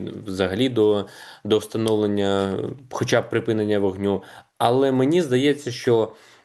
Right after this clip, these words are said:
е, загалом це спричинено тим, що дійсно в деяких інших конфліктах перемовини, лиш-, ну, грубо кажучи, лише перемовини або перемовини як основна стратегія, принаймні,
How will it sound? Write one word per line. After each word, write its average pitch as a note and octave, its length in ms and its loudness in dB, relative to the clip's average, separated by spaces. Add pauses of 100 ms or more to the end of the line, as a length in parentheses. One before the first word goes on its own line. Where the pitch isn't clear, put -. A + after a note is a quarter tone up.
(160)
е, G#2 500 2 (500)
загалом B2+ 800 0 (640)
це C3+ 180 2
спричинено B2 480 0
тим, C3+ 220 0
що B2 340 0 (260)
дійсно A2+ 680 0 (160)
в G2+ 200 -4
деяких A#2 680 0
інших B2+ 340 -2
конфліктах G#2+ 800 -2 (800)
перемовини, A#2+ 840 2
лиш-, A2+ 360 -2
ну, A#2+ 180 0
грубо G2+ 260 0
кажучи, F#2+ 380 0
лише A2 320 0
перемовини F#2+ 720 0
або F#2 460 2 (140)
перемовини G#2 520 0
як G2 320 0
основна G#2+ 520 -2
стратегія, F#2+ 800 0 (380)
принаймні, G#2 680 0